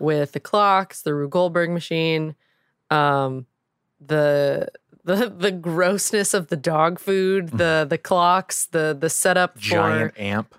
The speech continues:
Speaker 1: the amplifier, um, the alarm going off, the realization that he's late, like, the way, just the timing of the entire intro, I feel like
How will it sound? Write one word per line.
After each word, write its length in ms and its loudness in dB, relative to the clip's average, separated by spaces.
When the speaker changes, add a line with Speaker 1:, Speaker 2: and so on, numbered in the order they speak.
Speaker 1:
the 400 0
amplifier, 1300 2
um, 340 2
the 80 -2
alarm 500 2
going 380 2
off, 400 2
the 100 -4
realization 580 -2
that 100 -12
he's 160 -8
late, 340 2
like, 240 0
the 100 0
way, 420 2
just 220 -2
the 100 0
timing 800 0
of 180 0
the 140 -4
entire 680 0
intro, 520 -2
I 100 -4
feel 240 0
like 300 -2